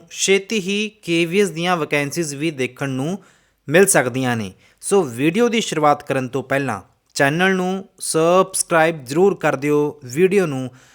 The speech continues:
ਲਾਈਕ ਕਰ ਦਿਓ। ਸੋ ਗੱਲ ਕਰ ਰਹੇ ਹਾਂ ਕੇ ਵੀ ਐਸ ਦੇ ਵਿੱਚ ਅਪਲਾਈ ਕਰਨ ਦੇ ਲਈ ਜਿਹੜੀ ਤੁਹਾਡੀ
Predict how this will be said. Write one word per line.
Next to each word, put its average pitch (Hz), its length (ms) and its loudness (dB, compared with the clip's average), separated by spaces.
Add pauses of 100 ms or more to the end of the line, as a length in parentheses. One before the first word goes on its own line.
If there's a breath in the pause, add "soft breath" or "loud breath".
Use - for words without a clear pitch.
(180 soft breath)
ਲਾਈਕ 170 280 6
ਕਰ 139 140 0
ਦਿਓ। 113 300 -6 (300)
ਸੋ 233 400 2 (140)
ਗੱਲ 208 180 6
ਕਰ 180 220 2
ਰਹੇ 170 280 -2
ਹਾਂ 165 180 -4 (380 soft breath)
ਕੇ 233 180 4
ਵੀ 233 120 2
ਐਸ 214 100 2
ਦੇ 165 140 -2
ਵਿੱਚ 117 320 -8 (180)
ਅਪਲਾਈ 185 520 6
ਕਰਨ 202 320 4
ਦੇ 208 120 6
ਲਈ 175 340 2
ਜਿਹੜੀ 175 340 2
ਤੁਹਾਡੀ 180 440 2